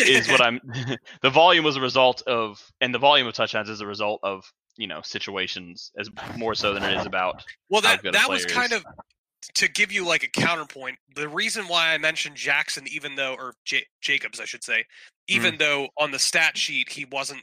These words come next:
Speaker 2: the most productive,
Speaker 1: Mm-hmm.
Speaker 2: The plays where he did pick up what he needed to were, like, really crucial to keeping drives alive.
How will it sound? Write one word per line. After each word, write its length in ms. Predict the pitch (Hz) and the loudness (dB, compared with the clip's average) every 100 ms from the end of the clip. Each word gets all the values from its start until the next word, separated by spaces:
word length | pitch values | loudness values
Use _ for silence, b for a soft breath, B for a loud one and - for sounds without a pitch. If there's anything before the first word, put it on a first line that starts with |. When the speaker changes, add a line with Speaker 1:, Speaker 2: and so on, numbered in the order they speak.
| - | -16
Speaker 2:
the 80 | 131 | -14
most 640 | 127 127 131 - - - _ _ _ _ - | -10 -8 -4 -6 -6 -16 _ _ _ _ -14
productive, 720 | - 143 135 127 - 196 196 _ b b b 123 | -10 -8 -6 -6 -4 -6 -6 _ b b b -8
Speaker 1:
Mm-hmm. 260 | 123 113 - - _ _ _ _ _ _ _ _ | -6 -6 -10 -20 _ _ _ _ _ _ _ _
Speaker 2:
The 100 | 165 | -8
plays 400 | - 202 208 202 | 0 4 4 4
where 140 | 185 170 | 0 0
he 240 | 180 160 | -2 -8
did 300 | - 165 165 | 0 0 0
pick 200 | - 175 | -4 -2
up 180 | 165 147 | -2 -2
what 100 | 151 | -4
he 80 | 139 | -6
needed 300 | 135 143 156 | -6 -10 -8
to 200 | - 190 | -6 -6
were, 220 | 175 147 | -6 -8
like, 180 | 135 131 - 120 | -4 -4 -4 -4
really 300 | 143 143 135 | -2 0 -2
crucial 420 | - 139 - 131 | -6 -12 -10 -10
to 60 | 123 | -10
keeping 320 | 143 127 117 | -10 -10 -8
drives 340 | 123 123 120 | -2 0 -2
alive. 480 | 113 117 101 87 | -6 -6 -4 -6